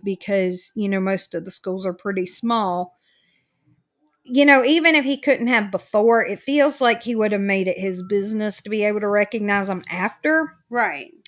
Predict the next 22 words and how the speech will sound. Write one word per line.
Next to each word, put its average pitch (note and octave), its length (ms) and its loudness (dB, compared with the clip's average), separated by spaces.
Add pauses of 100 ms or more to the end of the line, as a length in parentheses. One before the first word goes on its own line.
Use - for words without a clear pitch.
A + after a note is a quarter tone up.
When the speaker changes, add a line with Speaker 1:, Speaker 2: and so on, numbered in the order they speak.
Speaker 1:
So B3+ 340 4
he E4 220 2
should F#4+ 260 2
have F4 160 2
been B3 420 6
very A3 460 4
positive F#3+ 800 -2
in F3+ 140 -4
his E3+ 180 -4
I F3 140 -6
D B2 360 -10 (600)
on G3+ 240 0
these E3+ 180 -4
kids, - 380 -14
right? F#3 340 0 (220)
Speaker 2:
Mm-hmm. F#3+ 340 -10 (760)
Speaker 1:
So C#4+ 600 10
if G#4 320 2
his F#4+ 260 -2
story C4 540 4
is G3+ 220 -6
true, B3 880 2